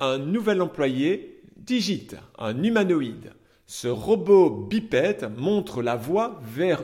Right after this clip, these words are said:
une automatisation toujours plus poussée. La vraie question est de savoir comment les humains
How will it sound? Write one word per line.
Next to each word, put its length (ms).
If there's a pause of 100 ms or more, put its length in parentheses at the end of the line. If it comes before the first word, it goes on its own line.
une 300 (120)
automatisation 1000 (300)
toujours 580 (300)
plus 200
poussée. 600 (720)
La 160
vraie 160
question 640 (140)
est 240
de 260
savoir 1000
comment 260
les 260
humains 340